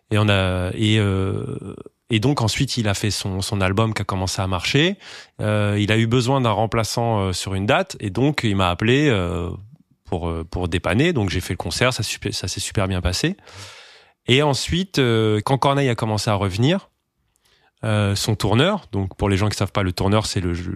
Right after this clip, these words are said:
bah, le mec qui fait tour-, enfin c'est la boîte qui fait tourner l'artiste, qui lui trouve des dates.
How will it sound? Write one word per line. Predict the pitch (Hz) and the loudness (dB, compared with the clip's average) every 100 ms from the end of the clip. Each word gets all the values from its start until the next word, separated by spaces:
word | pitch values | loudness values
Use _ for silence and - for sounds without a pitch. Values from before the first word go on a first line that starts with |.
| 92 90 | -10 -8
bah, | 90 85 | -4 -2
le | 90 | 0
mec | 92 | 0
qui | - | -2
fait | 95 | -6
tour-, | - - 95 | -4 -2 0
enfin | 92 - 95 | 0 -2 -2
c'est | - 92 | -2 -4
la | 90 95 92 95 | -4 -6 -2 2
boîte | 107 127 | 2 2
qui | - | -2
fait | - | -8
tourner | 98 - 120 113 | 0 2 4 2
l'artiste, | 98 - 190 - | 2 0 -6 -6
qui | - | -8
lui | 95 | -4
trouve | - 92 | -4 -2
des | 92 | 0
dates. | 143 196 - | 0 -2 -12